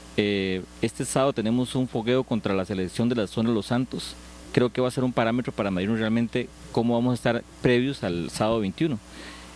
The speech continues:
Eh, siento que el grupo está muy motivado, eh, hemos entrenado, eh, pelota quieta, eh, presión, posesión de balón, y siento que el grupo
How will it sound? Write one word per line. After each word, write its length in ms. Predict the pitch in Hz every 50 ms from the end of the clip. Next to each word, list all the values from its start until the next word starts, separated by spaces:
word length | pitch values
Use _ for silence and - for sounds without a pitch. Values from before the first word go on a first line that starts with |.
| - - -
Eh, 320 | 107 101 101 101 92 92
siento 320 | - - 131 120 113 - -
que 60 | 110
el 60 | 98
grupo 200 | 107 113 - -
está 160 | 117 - 123
muy 120 | 113 113 117
motivado, 680 | 120 120 - - 131 123 127 139 160 170 160 151 - -
eh, 520 | - 80 95 92 95 92 92 92 92 92 95
hemos 240 | 104 113 117 -
entrenado, 760 | 131 120 107 113 107 104 107 110 117 120 120 117 107 92 85 - 73 73 - - - -
eh, 180 | - - - 80 78 - -
pelota 300 | 98 92 95 - - 90
quieta, 680 | - - 139 135 127 120 - - 120 113 113 110 107 107 - - - - - - - - -
eh, 240 | 101 95 95 95 - - - -
presión, 760 | 104 104 - - 139 135 131 127 127 127 127 123 120 120 117 - - -
posesión 300 | 123 113 104 110 110 110
de 60 | 113
balón, 600 | 107 95 90 95 110 120 123 127 127 123 120 120 - - - - - - - -
y 380 | 110 107 104 101 101 101 95
siento 320 | 95 - - 135 123 - 131
que 60 | 120
el 60 | 110
grupo 380 | 120 120 110 - 123 117 107